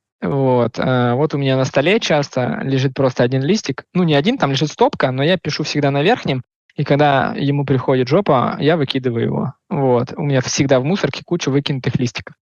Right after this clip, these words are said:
Я могу что-то порисовать, человек сел со мной рядом, посидел, у меня листик там изрисован, и я пошел дальше. Вот. Иногда, а, я записываю туда то, что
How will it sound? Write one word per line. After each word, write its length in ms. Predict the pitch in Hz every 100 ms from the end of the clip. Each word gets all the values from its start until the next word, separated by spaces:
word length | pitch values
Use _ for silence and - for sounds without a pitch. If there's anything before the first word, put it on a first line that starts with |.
| _
Я 120 | 147
могу 200 | 160 165
что-то 220 | 160 160 156
порисовать, 600 | 156 151 - 180 262 -
человек 300 | - 147 135
сел 240 | - 156 143
со 140 | -
мной 160 | 135 139
рядом, 220 | 131 127
посидел, 440 | 139 127 156 233 165
у 40 |
меня 220 | 135 151
листик 340 | 139 139 - -
там 180 | 135
изрисован, 540 | 127 131 - 220 175 131 _ _ _
и 60 | -
я 100 | 156
пошел 300 | 143 - 147
дальше. 360 | 120 113 110 - _ _ _ _
Вот. 340 | 143 147 131 -
Иногда, 560 | 156 151 156 190 226 214
а, 380 | - 151 143 139
я 160 | 143 147
записываю 420 | 151 180 - 143
туда 240 | 143 139
то, 140 | 135 185
что 380 | - 147 139